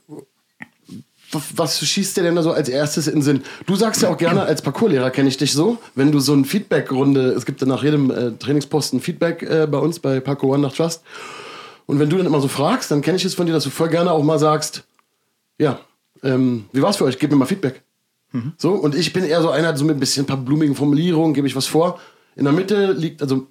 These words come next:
Speaker 1: man darf nicht immer das Gleiche machen als Lehrer, jetzt schweife ich ja schon jetzt ab, aber man darf nicht immer das Gleiche machen,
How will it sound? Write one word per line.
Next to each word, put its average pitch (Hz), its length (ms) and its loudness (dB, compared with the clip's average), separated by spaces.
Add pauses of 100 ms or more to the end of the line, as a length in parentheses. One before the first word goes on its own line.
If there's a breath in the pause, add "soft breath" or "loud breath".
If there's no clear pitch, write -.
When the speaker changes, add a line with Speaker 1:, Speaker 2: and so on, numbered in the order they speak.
Speaker 1:
man 120 100 -4
darf 135 180 -2
nicht 135 100 -2
immer 139 100 2
das 117 120 -4
Gleiche 175 240 0
machen 151 400 0
als 139 180 -2
Lehrer, 143 400 2
jetzt - 180 -6
schweife 117 220 -4
ich 101 60 -4
ja 117 120 0
schon 110 160 -4
jetzt 135 300 -4
ab, 131 220 -4 (380 loud breath)
aber 131 120 0
man 135 80 0
darf 147 160 0
nicht 123 80 -2
immer 156 140 0
das 131 100 -2
Gleiche 135 300 0
machen, 180 240 -2